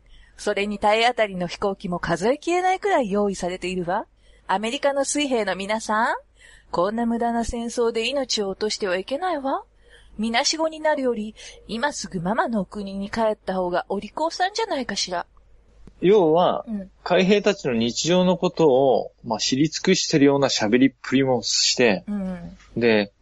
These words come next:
Speaker 2: 末端兵士の個人情報まで及ぶこともあるっていう。
Speaker 1: すごいね。どうやって掴んでるのかな？
Speaker 2: うん。
Speaker 1: 捕虜の、あれかな？捕虜の
Speaker 2: そうなんです。
Speaker 1: 情報かな？
Speaker 2: じ-、そう。捕らえた捕虜、捕虜から聞いて、しかも、個人名で、なんていうの、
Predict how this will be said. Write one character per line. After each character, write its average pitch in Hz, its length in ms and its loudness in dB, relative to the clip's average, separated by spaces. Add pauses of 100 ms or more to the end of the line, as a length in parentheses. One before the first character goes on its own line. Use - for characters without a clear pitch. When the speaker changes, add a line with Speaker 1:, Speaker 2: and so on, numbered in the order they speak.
Speaker 2:
末 131 140 4 (160)
端 214 220 6
兵 190 260 4
士 - 240 -4 (120)
の 143 280 4
個 - 180 0
人 185 260 6
情 185 200 6
報 147 180 0
ま 139 140 4
で 110 60 4
及 104 200 6
ぶ 120 140 2
こ 120 140 -2
と 127 100 0
も 98 180 2
あ 95 40 2
る 90 160 -4
っ - 100 -20
て 92 60 -10
い - 20 -14
う。 - 60 -18 (180)
Speaker 1:
す - 140 -10
ご 381 180 0
い 294 60 -2
ね。 170 340 -4
ど 196 140 0
う - 40 4
や 453 80 4
っ - 40 -2
て 226 80 -2
掴 220 300 0
ん 214 40 -4
で 202 100 -2
る 180 60 -6
の 170 100 -6
か 165 140 -6
な？ 175 260 -4
Speaker 2:
う - 20 -14
ん。 - 20 -14 (160)
Speaker 1:
捕 359 160 2
虜 254 180 -2
の、 196 180 -2 (120)
あ - 160 -2
れ 190 80 -2
か 214 120 -2
な？ 214 100 -4
捕 277 120 -2
虜 233 140 0
の 185 120 -8 (100)
Speaker 2:
そ 175 240 2
う - 20 4
な 123 120 2
ん 101 60 2
で 90 80 2
す。 - 60 0
Speaker 1:
情 226 140 4
報 226 180 -2
か 226 140 0
な？ 226 300 0 (180)
Speaker 2:
じ-、 - 80 -20
そ - 380 2
う。 - 100 -20
捕 160 120 0
ら 190 100 8
え 190 80 4
た 143 160 6
捕 - 180 2
虜、 185 260 4
捕 196 160 2
虜 185 140 6
か 143 120 2
ら 147 160 4
聞 127 200 2
い 120 80 4
て、 135 200 4
し - 120 -4
か 202 120 2
も、 143 320 0 (120)
個 175 160 2
人 220 300 6
名 185 260 6
で、 185 380 4 (200)
な 139 160 0
ん 175 60 0
て - 100 0
い 107 40 2
う - 20 0
の、 - 160 4